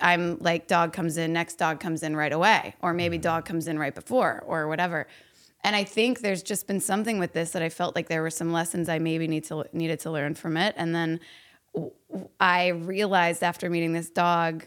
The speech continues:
Speaker 1: uh, yesterday, it was two days ago, I spent two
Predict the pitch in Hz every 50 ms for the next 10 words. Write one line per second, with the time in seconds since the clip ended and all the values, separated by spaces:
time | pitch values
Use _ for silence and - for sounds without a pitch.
0 | - _ - 190 165 175 175 175 - 175 160 156 165 165 - - 180 170 165 165
1 | 156 160 156 151 - - - - _ _ _ - 180 190 190 - - 214 202 196
2 | 185 180 - - _ _ _ _ - - - - 285 285 294 294